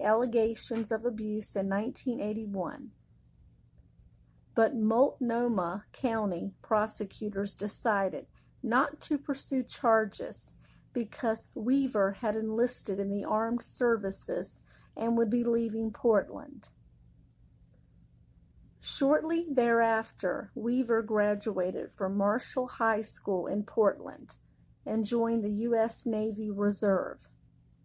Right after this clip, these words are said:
He was discharged the following year on May seventeenth, nineteen eighty-two,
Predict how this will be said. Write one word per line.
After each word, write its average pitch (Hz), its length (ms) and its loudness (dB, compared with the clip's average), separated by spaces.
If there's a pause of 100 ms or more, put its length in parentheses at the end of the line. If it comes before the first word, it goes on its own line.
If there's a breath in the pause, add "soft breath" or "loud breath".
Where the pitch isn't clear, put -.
(1200 soft breath)
He 262 160 4
was 285 240 4
discharged 226 880 2
the 240 80 -4
following 233 680 2
year 202 320 0
on 202 260 2
May 214 260 2
seventeenth, 220 960 -2
nineteen 226 640 -2
eighty-two, 208 880 -2